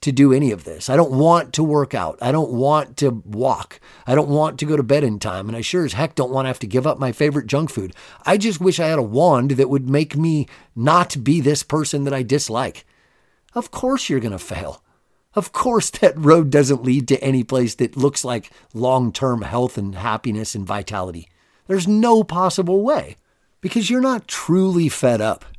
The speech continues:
You're just saying it again.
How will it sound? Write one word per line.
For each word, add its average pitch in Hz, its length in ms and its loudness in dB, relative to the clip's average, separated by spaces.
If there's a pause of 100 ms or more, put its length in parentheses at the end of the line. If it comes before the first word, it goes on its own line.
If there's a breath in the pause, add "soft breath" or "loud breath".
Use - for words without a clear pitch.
(300)
You're 127 140 0
just 160 260 -2
saying 131 360 0
it - 220 -16 (560)
again. 107 480 -4